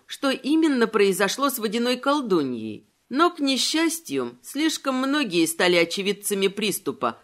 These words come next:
случившегося прямо в парке средь бела дня. И все эти люди помнили, что подобное уже происходило во время праздника летнего солнцестояния.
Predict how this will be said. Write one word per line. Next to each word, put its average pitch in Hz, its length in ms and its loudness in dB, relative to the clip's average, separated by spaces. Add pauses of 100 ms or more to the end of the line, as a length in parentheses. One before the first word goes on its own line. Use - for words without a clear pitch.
случившегося 233 840 -2
прямо 262 400 2
в - 60 -10
парке 185 400 2
средь 151 300 -4
бела 156 300 4
дня. 127 400 -4 (380)
И 262 140 -2
все 370 320 4
эти 349 140 0
люди 294 320 2
помнили, 139 840 -2 (120)
что - 240 2
подобное 208 800 2 (140)
уже 311 240 2
происходило 311 840 2
во 185 120 4
время 196 300 4
праздника 226 540 0
летнего 220 440 0
солнцестояния. 185 1160 -2